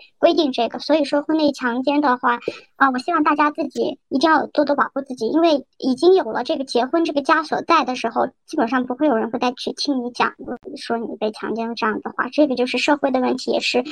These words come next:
中国法律的一个缺陷。啊，然后第三个就是，如果有人在犯罪的时候把这个避孕套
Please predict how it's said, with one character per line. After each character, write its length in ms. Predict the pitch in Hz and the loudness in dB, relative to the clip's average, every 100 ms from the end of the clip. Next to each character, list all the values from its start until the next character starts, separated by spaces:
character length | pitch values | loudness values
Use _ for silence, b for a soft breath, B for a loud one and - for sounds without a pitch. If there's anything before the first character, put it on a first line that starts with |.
| B | B
中 120 | - | -2
国 160 | 269 254 | 2 0
法 160 | 254 214 | 0 0
律 80 | - | 2
的 140 | - | 2
一 80 | 226 | 0
个 100 | 233 | -2
缺 200 | - 277 | -4 -4
陷。 260 | 269 285 254 B B B B | 0 0 -2 B B B B
啊， 200 | 277 277 | 2 2
然 120 | 262 | 0
后 200 | 269 311 302 | 0 -2 0
第 160 | 349 | -2
三 280 | 320 370 370 | 2 2 4
个 120 | 359 | 2
就 120 | 285 | 0
是， 280 | 277 - 240 _ _ _ _ _ | -2 -2 -2 _ _ _ _ _
如 140 | - 339 | 2 6
果 100 | 349 | 4
有 160 | 311 | 2
人 160 | 220 233 | -2 -4
在 140 | 277 | -6
犯 240 | 277 320 277 | -2 0 2
罪 140 | 311 | 0
的 120 | 247 | 0
时 160 | 233 247 | -2 -4
候 120 | 233 | -4
把 180 | 226 220 | -4 -4
这 140 | 262 | -2
个 120 | 262 247 | -4 -4
避 200 | - 285 | -2 -2
孕 140 | |
套 100 | 269 | -4